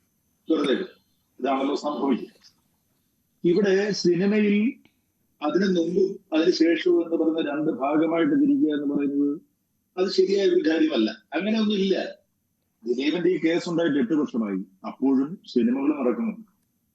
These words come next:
സിനിമകൾ, ഹിറ്റ് സിനിമകൾ ഉണ്ടാവുന്നു, ഫ്ലോപ്പ് സിനിമകൾ ഉണ്ടാവുന്നു. ദിലീപിന് കുറച്ച് പരാജയങ്ങൾ ഉണ്ടായി. അത് ദിലീപ് ഈ കേസിൽ പെട്ടത് കൊണ്ടല്ല.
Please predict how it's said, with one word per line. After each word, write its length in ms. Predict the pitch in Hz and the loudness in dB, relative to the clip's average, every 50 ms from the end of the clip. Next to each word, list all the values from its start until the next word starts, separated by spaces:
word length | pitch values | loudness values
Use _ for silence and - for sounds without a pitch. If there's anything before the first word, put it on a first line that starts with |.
| _ _ _ _ _ _ _ _ _ _ _ _ _ _ _ _ | _ _ _ _ _ _ _ _ _ _ _ _ _ _ _ _
സിനിമകൾ, 480 | - 127 127 139 143 147 135 147 143 156 | -2 0 0 0 0 -2 0 0 0 0
ഹിറ്റ് 540 | 156 - - - - 135 - - 170 165 - | -2 -4 -6 -4 -4 -4 -2 2 0 0 2
സിനിമകൾ 260 | 165 151 139 139 143 | 0 -2 -2 -4 -4
ഉണ്ടാവുന്നു, 500 | 135 131 131 131 131 127 127 131 135 139 | -4 -4 -2 -2 -2 -2 -2 -2 -4 -6
ഫ്ലോപ്പ് 460 | - - 120 123 131 135 - - - | -6 -2 -2 0 0 0 -2 -6 -6
സിനിമകൾ 360 | - 123 120 120 123 120 110 | -4 -2 0 0 2 0 0
ഉണ്ടാവുന്നു. 460 | 104 101 101 98 90 - - - - _ _ _ - - | -2 -2 -4 -6 -6 -8 -12 -20 -20 _ _ _ -12 -6
ദിലീപിന് 400 | 135 - 339 175 165 - - 147 | -2 2 2 4 4 2 0 0
കുറച്ച് 200 | - - - - | -2 -2 -2 -4
പരാജയങ്ങൾ 480 | - 139 135 139 135 127 127 127 120 113 | -4 -4 -2 -2 0 0 2 2 0 0
ഉണ്ടായി. 260 | 107 98 95 95 92 92 - - _ _ _ _ - 120 | 0 -2 -4 -6 -6 -8 -10 -14 _ _ _ _ -8 -6
അത് 100 | 127 - | -6 -6
ദിലീപ് 600 | - - 117 123 131 139 165 160 147 139 156 190 - - _ _ _ _ _ - _ - - | -6 -4 -4 0 2 4 4 4 4 2 0 -2 -4 -8 _ _ _ _ _ -20 _ -2 2
ഈ 180 | 294 311 - | 2 2 2
കേസിൽ 500 | - 151 156 180 185 196 220 208 196 - - | 4 2 4 4 4 2 2 0 0 0 0
പെട്ടത് 280 | 196 180 - 196 190 190 | 0 0 2 2 2 2
കൊണ്ടല്ല. 440 | 196 190 190 175 160 139 113 104 | 2 2 2 2 2 0 0 -2